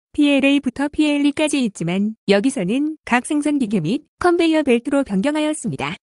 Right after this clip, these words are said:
출력에는 엠에프 원, 씨비 원, 엠에프 투, 씨비 투, 엠에프 쓰리가 있습니다. 이제 요구사항 내용을 확인하겠습니다.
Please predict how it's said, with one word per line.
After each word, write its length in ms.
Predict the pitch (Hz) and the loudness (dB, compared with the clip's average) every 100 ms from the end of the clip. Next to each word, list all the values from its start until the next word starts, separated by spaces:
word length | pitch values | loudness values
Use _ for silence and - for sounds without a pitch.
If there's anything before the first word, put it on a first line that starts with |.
| _ _ _ | _ _ _
출력에는 720 | - 330 311 220 202 214 226 - | 0 2 2 2 0 -2 -4 -2
엠에프 420 | 233 262 311 302 | 2 2 0 0
원, 300 | 302 302 311 | 0 2 -2
씨비 320 | - 320 277 180 | -2 -2 0 0
원, 300 | 196 269 330 | 0 -2 0
엠에프 400 | 202 240 262 - | 0 0 0 -8
투, 260 | - 233 269 - | -4 -4 -4 -8
씨비 420 | - 302 294 - | -2 0 0 -4
투, 280 | - 233 117 - | -2 -2 -2 0
엠에프 360 | 226 262 302 | 2 2 0
쓰리가 340 | 285 277 269 285 | -2 -2 0 0
있습니다. 520 | 160 247 208 - 208 _ _ _ | -2 -4 -6 -6 -10 _ _ _
이제 280 | 208 202 285 | 0 2 2
요구사항 420 | 254 262 277 262 | 2 0 -2 0
내용을 360 | 226 196 262 311 | 0 0 -2 -2
확인하겠습니다. 840 | 339 339 330 320 - 147 - | -4 -2 0 -2 -4 -6 -4